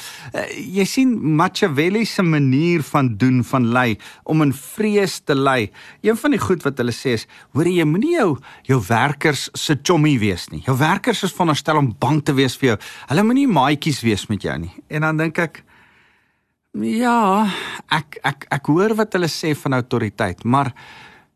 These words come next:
kan die werkers jou eerder respekteer omdat hulle jou liefhet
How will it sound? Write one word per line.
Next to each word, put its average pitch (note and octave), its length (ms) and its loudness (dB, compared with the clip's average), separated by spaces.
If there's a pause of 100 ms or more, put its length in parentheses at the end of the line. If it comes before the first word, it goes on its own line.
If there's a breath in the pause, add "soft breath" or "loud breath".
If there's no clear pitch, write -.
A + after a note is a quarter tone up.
(120)
kan A#3+ 380 0 (480)
die C3+ 240 0
werkers B2+ 640 0
jou A#2 220 0
eerder F#3 380 2
respekteer A#2+ 960 -2 (880 loud breath)
omdat A2+ 260 0
hulle G2+ 180 0
jou F#2 160 -2
liefhet G#2 800 -4